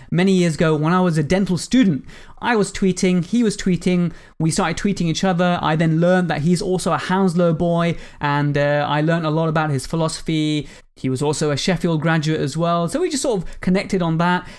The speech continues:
And, you know, fast forward three years later. So it's a slow burner. But connecting with the right people, uh,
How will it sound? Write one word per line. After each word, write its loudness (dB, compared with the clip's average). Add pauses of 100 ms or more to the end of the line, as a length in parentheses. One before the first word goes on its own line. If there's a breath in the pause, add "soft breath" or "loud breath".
And, 0
you 2
know, 2
fast 0
forward 0
three -2
years 0
later. 2
So 0
it's 0
a 2
slow 2
burner. 2 (300 loud breath)
But -10
connecting 0
with 2
the 0
right -2
people, 0 (260 loud breath)
uh, 0